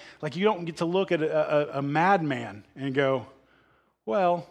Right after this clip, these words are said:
I don't, you know, uh, he's a little crazy with the whole God thing, but man, he was a good teacher." No, no, you, most people don't follow madmen. He's either God, he's either exactly who the Bible says he is, or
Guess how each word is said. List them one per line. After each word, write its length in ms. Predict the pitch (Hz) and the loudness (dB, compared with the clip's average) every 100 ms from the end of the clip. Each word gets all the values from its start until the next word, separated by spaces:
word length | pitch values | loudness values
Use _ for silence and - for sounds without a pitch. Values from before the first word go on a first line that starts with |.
| - _ _ _ | -20 _ _ _
I 80 | 190 | -8
don't, 200 | 190 170 | -8 -2
you 80 | 165 | 0
know, 200 | 160 147 | 0 -2
uh, 320 | 180 180 175 175 | -6 -6 -4 -6
he's 120 | 165 | -6
a 40 | |
little 180 | 170 160 | -8 -8
crazy 380 | - 165 156 151 | -4 -2 0 -2
with 140 | 139 | -4
the 60 | 117 | -4
whole 140 | 135 | -6
God 380 | 135 208 196 151 | -2 0 0 0
thing, 200 | 127 123 | -4 -4
but 140 | 120 | -8
man, 320 | 147 202 190 170 | -12 -10 -8 -6
he 80 | |
was 100 | 170 | -6
a 40 | 139 | -8
good 260 | 185 175 | -8 -10
teacher." 440 | - 202 - 120 - - - - _ _ _ _ _ _ _ _ _ 214 | -10 -10 -8 -10 -10 -20 -20 -20 _ _ _ _ _ _ _ _ _ -8
No, 160 | 214 | -6
no, 180 | 214 196 | -4 -4
you, 220 | 170 165 | -4 -8
most 300 | 170 185 190 | -6 -6 -6
people 260 | - 190 180 | -8 -10 -4
don't 440 | 180 170 160 156 | -4 -4 -16 -20
follow 500 | - 175 170 180 165 | -8 -2 0 4 4
madmen. 720 | 165 170 202 208 156 117 95 - _ _ _ _ _ _ _ _ _ _ _ _ _ _ _ _ _ _ _ _ _ _ _ _ - | 4 6 6 6 2 -4 -8 -14 _ _ _ _ _ _ _ _ _ _ _ _ _ _ _ _ _ _ _ _ _ _ _ _ -12
He's 200 | 147 170 | -6 -4
either 260 | 226 214 | -2 -2
God, 400 | 160 175 190 143 | 0 0 2 0
he's 140 | 139 170 | -2 -4
either 180 | 196 | -2
exactly 400 | 147 143 170 170 | -2 0 0 -2
who 100 | 147 | -6
the 100 | 156 | -8
Bible 280 | 151 147 143 | -2 -2 -2
says 240 | - 151 131 | -4 -6 -4
he 120 | 135 | -2
is, 240 | 160 135 | 0 0
or 200 | 120 117 | -2 -6